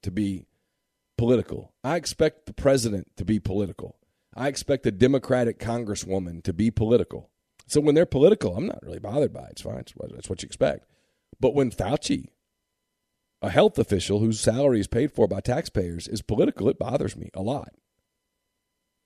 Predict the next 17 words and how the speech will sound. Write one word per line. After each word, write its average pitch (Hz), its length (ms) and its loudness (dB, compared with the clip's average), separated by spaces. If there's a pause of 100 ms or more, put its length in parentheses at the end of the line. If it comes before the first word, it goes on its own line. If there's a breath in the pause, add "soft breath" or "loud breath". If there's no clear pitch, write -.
(640)
'Cause 117 100 2
I 143 80 6
think 170 160 2
he's 113 140 0
lost 113 220 0
credibility 98 540 2
in 76 120 -10
this. - 300 -14 (880)
It's - 80 -12
one 139 100 6
of 127 80 2
the 117 40 4
things 110 120 4
I 113 80 2
think 120 180 0
should 101 140 4
happen 98 440 -2